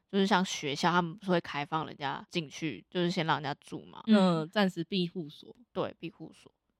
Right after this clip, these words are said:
Speaker 1: 然后他们这边就会很多物资，然后大家也是很有秩序的，就可能大家没有啊，可能帮忙发或是怎么样。
Speaker 3: 嗯，
Speaker 2: 嗯。
Speaker 3: 嗯，嗯，
Speaker 1: 对啊。
Speaker 3: 确实是这样子。
Speaker 1: 嗯。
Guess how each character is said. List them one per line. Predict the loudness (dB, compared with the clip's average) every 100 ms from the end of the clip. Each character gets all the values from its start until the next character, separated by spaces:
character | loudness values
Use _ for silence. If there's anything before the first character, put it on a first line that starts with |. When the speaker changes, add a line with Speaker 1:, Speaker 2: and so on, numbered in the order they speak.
| _
Speaker 1:
然 | 0 2
后 |
他 | 4 2
们 | 2
这 | 2
边 | 2 0 0
就 | 0
会 | 2
很 | 0 -2
多 | -2
物 | -2 -6 -10
资， | -8
然 | -2 0
后 | 0
大 | 2
家 | 2 2
也 | -2
是 | -2 0 2
很 | 0
有 | -2
秩 | -4 -6
序 | -6 -6 -6
的， | -8 -16 _ _ _
就 | -6
可 | -4 -6
能 | -6 0
大 | 6
家 | 8 10
没 | 8 6
有 | 4
啊， | 2 0
可 | -4
能 | -2
帮 | 0
忙 | 0 -2
发 | -6 -4 -4
或 | -6 -12
是 | -16
怎 | -20
么 | _
样。 | -20 _ _ -4
Speaker 3:
嗯， | 0 2 6
Speaker 2:
嗯。 |
Speaker 3:
嗯， | 6 4 0 -4
嗯， | -8 -12 -16 -16
Speaker 1:
对 | -16
啊。 | -16 _ _ -16
Speaker 3:
确 | -6 -4
实 | -6 -12 -16 -16
是 | -18 -12 -12 -12 -14
这 | -12
样 | -12 -18
子。 | _ -20 -20 _ _ _ -18
Speaker 1:
嗯。 | -18 -18